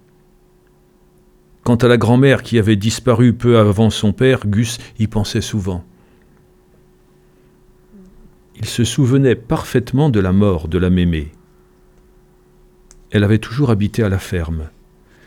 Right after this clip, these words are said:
Les choses les plus importantes qu'on lui avait enseignées sur la vie, il les lui devait. Une femme bonne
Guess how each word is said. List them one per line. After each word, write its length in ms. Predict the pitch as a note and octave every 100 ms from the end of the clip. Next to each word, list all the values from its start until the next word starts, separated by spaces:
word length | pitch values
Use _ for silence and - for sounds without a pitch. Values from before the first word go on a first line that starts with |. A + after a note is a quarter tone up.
| -
Les 100 | A2
choses 280 | A2+ E3 B2
les 140 | A#2
plus 260 | A#2 B2 G#2+
importantes 600 | - - - - D#3+ B2
qu'on 160 | - A2
lui 180 | A2 A2
avait 220 | G2 A2
enseignées 500 | A2+ A#2 C3 C3 A#2+
sur 240 | - G2
la 140 | G#2 G2+
vie, 180 | B2+ D#3 - -
il 160 | A#2
les 100 | A#2
lui 200 | A#2 C3
devait. 420 | B2 A#2 G2 E2 - _ _ _ _ _ _ _ _ _ _ _ _ _ _ _
Une 120 | G2+ F#2+
femme 320 | - F#2+ G2
bonne 560 | F#2 F2 F2 G2 A#2